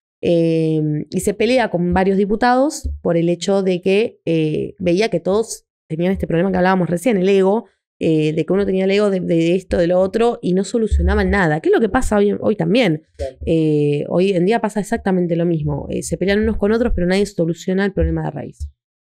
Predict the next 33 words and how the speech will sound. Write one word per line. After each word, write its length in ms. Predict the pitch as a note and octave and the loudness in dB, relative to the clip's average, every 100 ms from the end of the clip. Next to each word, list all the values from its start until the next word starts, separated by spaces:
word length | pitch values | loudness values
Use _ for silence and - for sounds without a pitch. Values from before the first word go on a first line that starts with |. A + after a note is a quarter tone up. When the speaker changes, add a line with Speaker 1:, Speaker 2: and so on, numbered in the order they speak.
| _ _ - | _ _ -2
Speaker 1:
Entonces 440 | A3 B3+ B3+ A3+ | 0 2 0 0
él 120 | B3+ | -2
se 140 | B3 B3+ | -2 0
cansa, 440 | C4+ C4+ C4+ C4+ | 2 2 0 0
se, 440 | C4 F#3 E3 - - - - | 0 0 0 -4 -12 -20 -6
hay 320 | G3+ G#3 G#3+ G3+ | 0 0 0 -2
gente 260 | B3 B3 | 0 0
que 60 | A#3 | 0
dice 140 | A3+ | 0
que 80 | A3 | 0
se 80 | F#3+ | 0
terminan 280 | F#3+ G3+ G3+ | 0 0 0
yendo 200 | G#3 G#3 | 0 2
las 120 | G3+ | 2
manos, 200 | A#3+ A3 | 0 0
hay 80 | F3+ | -2
gente 220 | F#3 F3+ | 0 0
que 60 | F3+ | 0
dice 180 | F#3 | 0
que 100 | G#3 | 2
no, 300 | A#3 C#4 D4+ - | 2 2 0 0
pero 380 | E3+ E3 - - | 0 0 -4 -4
hay 220 | F#3+ G3+ | 0 0
una 540 | G3 F#3+ F#3 F3 E3 | 0 0 0 0 2
disputa 340 | E3+ F3 G#3 G3+ | 0 0 -2 -2
bastante 300 | G3+ G#3 G#3 | -2 -2 0
grande 220 | G#3+ G#3+ | 0 0
en 40 | |
el 80 | A3+ | 0
Congreso 500 | C4 C#4 D4 C4 C#4+ - _ _ | 0 0 0 -2 -6 -8 _ _
y 80 | B3 | -2
él 100 | C4 | 0
renuncia. 540 | G#3 D#3 C#3+ D3+ - | 2 0 -2 -6 -12